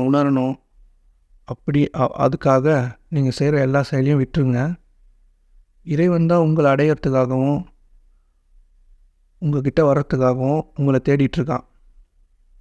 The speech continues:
இது எப்படி சொல்றேன்னு பார்த்தீங்கன்னா, இறைத்தன்மையை உணரணும், இல்லை இறைவனை தரிசிக்கணும் அப்படின்னு சொல்லி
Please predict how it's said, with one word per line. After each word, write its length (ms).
இது 120
எப்படி 260
சொல்றேன்னு 320
பார்த்தீங்கன்னா, 560
இறைத்தன்மையை 580
உணரணும், 600
இல்லை 240
இறைவனை 400
தரிசிக்கணும் 920
அப்படின்னு 240
சொல்லி 440